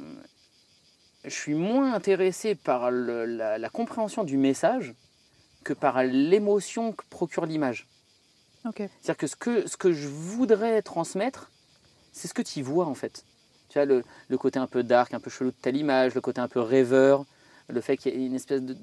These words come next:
Speaker 1: d'ambiance un peu occulte, proche du rêve un petit peu, tu vois, cette, cette espèce d'ambiance-là, c'est, c'est ça, cette espèce d'univers dans lequel je, je, je, je baigne mon, mon dessin quand j'y arrive.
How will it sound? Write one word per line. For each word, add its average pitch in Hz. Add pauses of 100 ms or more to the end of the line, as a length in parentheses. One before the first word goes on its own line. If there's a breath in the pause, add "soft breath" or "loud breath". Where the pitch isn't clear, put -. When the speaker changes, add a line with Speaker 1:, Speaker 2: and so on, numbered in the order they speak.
(120)
Speaker 1:
d'ambiance 139
un 127
peu 147
occulte, 160 (380)
proche 151
du 127
rêve 160
un 147
petit 139
peu, 156
tu 147
vois, 156
cette, 160
cette -
espèce 202
d'ambiance-là, 170
c'est, 160 (520 loud breath)
c'est -
ça, 214
cette 151
espèce 175
d'univers 170
dans 151
lequel 151
je, 131
je, 127
je, 127
je 127
baigne 160
mon, 139
mon 135
dessin 147
quand 165
j'y 131
arrive. 156